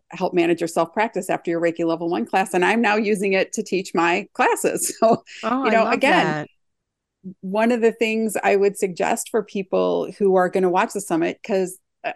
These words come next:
Speaker 1: again, I've participated for the last several years, and every year I would kind of scroll through and there would be recognizable names, people that I wanted to hear what that person says, or there would be a title of, you know, a topic for a talk that I,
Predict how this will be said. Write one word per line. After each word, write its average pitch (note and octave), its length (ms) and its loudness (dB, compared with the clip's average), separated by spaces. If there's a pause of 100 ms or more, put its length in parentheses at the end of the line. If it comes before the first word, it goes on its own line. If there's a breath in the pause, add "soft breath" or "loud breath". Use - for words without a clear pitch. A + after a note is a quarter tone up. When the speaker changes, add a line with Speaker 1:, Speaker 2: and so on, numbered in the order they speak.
Speaker 1:
again, F#3+ 580 2
I've G3 180 0
participated G3 680 -2
for F#3 100 -4
the F3+ 80 0
last E3+ 280 0
several E3+ 280 -4
years, F#3+ 540 -4
and F3 280 -2 (120)
every G3+ 260 0
year B3 240 2
I F#3 120 2
would F3+ 180 -4
kind F#3+ 200 2
of E3+ 80 0
scroll F#3+ 480 0
through F3+ 480 -2
and F3 140 2
there F3+ 100 4
would F#3 140 4
be F3+ 340 -4 (200)
recognizable F3 720 2
names, E3 500 4
people F3+ 280 -2
that E3+ 120 2
I E3 80 4
wanted E3 420 2
to E3 300 0 (400 soft breath)
hear G3 200 6
what F#3+ 160 0
that F3+ 220 0
person E3+ 380 0
says, D#3+ 560 0
or F#3+ 320 6
there F3+ 200 4
would F3 160 2
be E3+ 100 2
a E3 80 2
title F3+ 600 0
of, E3 320 0
you F3+ 100 0
know, E3 100 4
a E3 60 0
topic - 540 -2
for E3+ 180 -2
a D#3+ 80 -2
talk D#3+ 440 -2
that E3 120 -2
I, - 120 -2